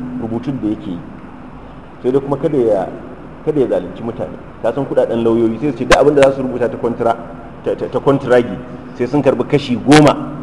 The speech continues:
ko kashi ashirin ne ma suke karɓa. Kashi goma na ƙimar abin da ake yi din. To su ji tsoron Allah kada su sha jinin mutane. Wal yaktub, a, a, a, sannan wa, a, Allah ya ce wa, "Wal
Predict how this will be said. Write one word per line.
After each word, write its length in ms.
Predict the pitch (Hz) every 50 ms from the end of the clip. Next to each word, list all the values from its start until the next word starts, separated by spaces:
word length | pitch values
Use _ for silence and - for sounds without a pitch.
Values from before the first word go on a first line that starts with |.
| - -
ko 80 | 135
kashi 240 | 135 160 160 - -
ashirin 260 | 123 120 117 139 143 151
ne 80 | 143
ma 120 | 131 135 131
suke 160 | - 151 135
karɓa. 260 | - 113 95 123 117 - - - - - - - - - -
Kashi 240 | 160 147 - 147 135 113
goma 240 | 123 151 147 143 135
na 60 | 135
ƙimar 320 | 131 139 147 151 147 139 - -
abin 160 | 110 120 131 123
da 80 | -
ake 200 | - 113 - - 101
yi 160 | 101 98 95
din. 140 | 85 - - - - - - - - - - - - -
To 80 | - 98
su 60 | 87 95 113
ji 60 | 131
tsoron 260 | - 127 120 120 123 -
Allah 220 | 120 147 143 120
kada 160 | - - 113 110
su 120 | - - 104
sha 80 | 95
jinin 240 | 98 104 104 104 104
mutane. 240 | 101 95 104 87 80 78 - - - - - - - - - - - - - - - - - - - - -
Wal 160 | 113 127 131
yaktub, 400 | 135 147 143 135 - 202 180 156
a, 320 | - 110 123 127 123 120 123
a, 120 | 120 120 117 113 113 110 110 - - - 113 127 127 139 139 131 -
a, 240 | 131 127 123 117 113
sannan 400 | - 202 220 208 196 196 185 180 185 - - - - - - - - - - - - - - - - - - - - - - - - -
wa, 140 | - - -
a, 320 | - - 139 139 131 -
Allah 200 | 156 185 180 175 170
ya 20 | -
ce 120 | - 170 165 147 - - -
wa, 140 | 131 127 147 139
"Wal 200 | 135 143 - 175